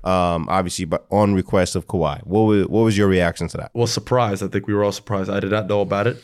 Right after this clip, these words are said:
Speaker 2: Um,
Speaker 1: I was not surprised. I was yelling. I was screaming.
Speaker 2: I'm glad. I'm glad it happened, um, because it, it was good for the N B A. If they would've went to the Lakers, it would've just overshadowed everything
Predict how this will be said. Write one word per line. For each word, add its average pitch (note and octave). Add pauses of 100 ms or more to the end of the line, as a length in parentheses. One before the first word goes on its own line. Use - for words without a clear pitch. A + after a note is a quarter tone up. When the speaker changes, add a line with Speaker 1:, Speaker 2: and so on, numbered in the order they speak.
Speaker 2:
Um, G2+
Speaker 1:
I A2+
was A#2
not C#3
surprised. F2
I F#2+
was F#2
yelling. F#2
I D#2+
was D#2+
screaming. -
Speaker 2:
I'm E3+
glad. C3+ (500)
I'm A#2
glad G#2+ (120)
it G#2+
happened, G2 (200)
um, G2+
because G2+
it, -
it F#2+
was G2
good G#2+
for G2
the G2+
N F#2+
B F#2+
A. F#2
If -
they G#2
would've A2+
went G#2+
to G#2+
the G2+
Lakers, G#2 (100)
it G2
would've F#2+
just F#2+
overshadowed G2 (520)
everything G2+